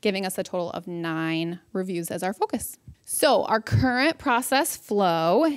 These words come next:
is as follows. So when a P S I is triggered, this automatically populates into our E H R, which is Epic, um, for pre-bill review by our quality, uh, coding quality team. A D N B is placed, and so we're able to review prior to bill to ensure accuracy.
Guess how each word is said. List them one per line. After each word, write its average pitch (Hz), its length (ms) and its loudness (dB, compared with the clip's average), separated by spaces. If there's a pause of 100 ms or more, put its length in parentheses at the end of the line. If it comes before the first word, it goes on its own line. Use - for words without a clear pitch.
is 185 340 0
as 190 240 0
follows. 185 340 2
So 190 160 -2
when 190 120 -4
a 180 40 -6
P 196 160 -8
S 220 140 -6
I 262 120 0
is 359 180 -4
triggered, 196 680 -2
this 220 200 0
automatically 208 460 0
populates 180 540 -4
into 180 240 -4
our 202 160 2
E 175 140 -4
H - 160 -6
R, 170 360 0
which 214 260 -10
is 202 240 -8
Epic, - 480 -6 (340)
um, 190 480 2
for 220 240 0
pre-bill 240 480 0
review 190 380 -2
by 185 160 2
our 185 80 2
quality, 175 840 -4
uh, 175 140 2
coding 214 240 0
quality 185 300 0
team. 202 340 2 (400)
A 214 100 2
D 214 140 0
N 254 160 6
B 190 260 0
is 233 140 2
placed, 185 680 -2
and 190 240 -4
so - 140 -6
we're 185 360 -4 (120)
able 190 260 -2
to 202 160 -4
review 170 640 -4
prior 160 320 -8
to 190 280 -10
bill 165 280 -12
to 175 140 -14
ensure 175 320 -12
accuracy. 180 560 -10